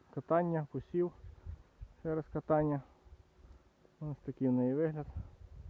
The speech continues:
Тут при посіві восени давалося сто кілограм Н П К на гектар. В принципі, ось так виглядає. Також мене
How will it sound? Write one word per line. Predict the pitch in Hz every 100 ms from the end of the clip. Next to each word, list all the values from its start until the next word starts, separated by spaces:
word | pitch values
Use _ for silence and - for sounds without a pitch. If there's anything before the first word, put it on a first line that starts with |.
| - - _ _ _ - _
Тут | 156
при | - 151
посіві | 147 147 - 160 143 131 - - - - -
восени | 151 - 151 143
давалося | 139 139 139 - 139
сто | -
кілограм | 139 151 139 139 139 - - - - - - _ - - - - - -
Н | 151 143
П | 151
К | - 220 226 - - - - - - - - - -
на | 196
гектар. | 180 - 202 190 - - - - - - - - - - - - - -
В |
принципі, | 156 151 - - 143 - - - - - - - - - - - - - - - -
ось | - -
так | 135
виглядає. | 131 131 139 175 190 156 - - - - - - - - - - - - - - - - - - - - - - - - -
Також | 143 - 127
мене | 147